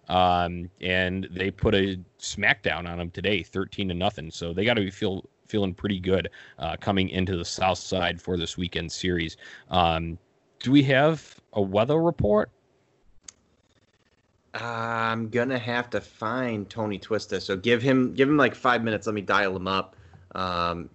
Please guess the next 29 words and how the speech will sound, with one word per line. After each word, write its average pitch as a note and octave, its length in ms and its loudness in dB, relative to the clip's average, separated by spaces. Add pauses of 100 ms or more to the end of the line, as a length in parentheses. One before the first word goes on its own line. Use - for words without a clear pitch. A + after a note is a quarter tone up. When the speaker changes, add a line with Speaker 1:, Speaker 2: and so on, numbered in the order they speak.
Speaker 2:
m-, F#2 120 -4
might D3+ 160 0
not C#3+ 160 2
even A2+ 220 0
need G#2+ 200 -2
five F2+ 320 -6
minutes, - 560 -12
but, F#2 300 -6
uh, F2+ 240 -4 (420)
let's, A2 240 -4
let's A#2 240 0
move C3 260 6
on B2+ 240 4
to B2 80 -8
the A2 100 -2
pitching G#2 380 -6
matchup, F#2+ 440 -4
and F#2+ 100 -4
then F#2 220 -4
we'll, F#2 120 0
Speaker 1:
Yeah. C#3 120 6
Speaker 2:
we'll - 40 2
see - 140 -6
if G2 100 -4
we F#2+ 120 -6
can F2+ 160 -16
get F#2+ 120 -2
Tony E2+ 260 -8
here. D#2 220 -14